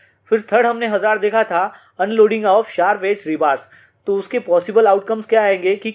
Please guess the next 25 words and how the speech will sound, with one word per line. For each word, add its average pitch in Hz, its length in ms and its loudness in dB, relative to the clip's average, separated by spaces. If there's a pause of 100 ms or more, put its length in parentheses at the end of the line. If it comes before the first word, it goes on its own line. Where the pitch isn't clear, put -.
cut 196 180 0
इंजरी 170 340 -2
हो 170 180 -4
सकती 156 300 -8
है, 131 180 -10 (280)
वो 165 60 -4
जो 170 140 -6
शार्प 170 380 0
एज 202 180 0
है 208 220 0 (220)
उसकी 208 220 -10
वजह 190 240 0
से 208 180 -4
cut 180 240 -2
इंजरी 160 360 -8
हो 202 160 -2
सकती 170 340 -6
है। 123 160 -18 (600)
फिर 220 80 -2
उसके 233 220 -4
बाद 226 180 4
हमने 202 220 -6
हजार्ड 196 360 0
देखा 196 240 -2
था 196 140 0